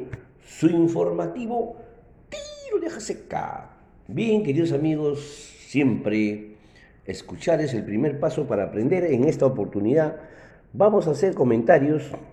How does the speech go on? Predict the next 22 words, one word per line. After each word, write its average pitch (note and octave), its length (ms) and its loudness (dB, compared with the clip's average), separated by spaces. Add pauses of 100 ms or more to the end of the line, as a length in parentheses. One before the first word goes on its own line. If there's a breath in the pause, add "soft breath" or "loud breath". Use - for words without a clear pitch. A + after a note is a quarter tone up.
(180)
de G#2+ 180 4
hechos C3 240 0
ocurridos A#2+ 480 2
el G2 120 0
día A#2+ 140 4
de C#3+ 100 6
ayer, C3+ 360 4 (120)
relevantes G#2 680 0
definitivamente A2+ 1080 2
en F2 160 -2
el E2 80 -2
panorama G#2 680 -4 (320 loud breath)
internacional, C3+ 1200 0 (400 loud breath)
nacional, B2 840 -2 (680 soft breath)
y A#2+ 100 -4
finalmente G3+ 640 4
vamos E3 280 2
a B2+ 60 2
hacer C#3 220 2 (840)
un C3+ 120 2
pequeño A#2+ 1200 4 (840 soft breath)
recuento G#2+ 840 2